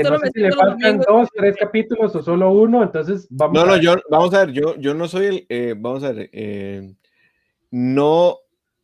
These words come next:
Speaker 3: vamos a ver, no han confirmado nada, pero el siguiente episodio se supone que es mid-season, eh, yo no soy el que, digamos, Herbert fue el que nos trajo esta información, ¿no?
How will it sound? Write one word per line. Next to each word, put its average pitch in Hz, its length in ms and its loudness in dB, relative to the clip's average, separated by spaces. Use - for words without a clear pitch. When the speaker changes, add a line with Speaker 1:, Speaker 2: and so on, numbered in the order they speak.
Speaker 3:
vamos 147 260 0
a 175 60 2
ver, 165 80 0
no 160 60 0
han 160 80 -4
confirmado 165 560 -4
nada, 180 500 -4
pero 165 300 2
el 165 100 -4
siguiente 131 340 -8
episodio 151 680 -2
se 120 220 -4
supone 131 500 -6
que 139 160 -2
es 139 100 -4
mid-season, 165 640 -6
eh, 110 220 -6
yo 117 220 -2
no 139 200 -4
soy 139 180 -2
el 135 100 -10
que, - 200 -10
digamos, 135 300 0
Herbert 135 240 0
fue 156 80 0
el 156 60 0
que 170 80 -2
nos 135 80 -2
trajo 139 140 -2
esta 143 120 -8
información, 123 400 -6
¿no? 123 160 -6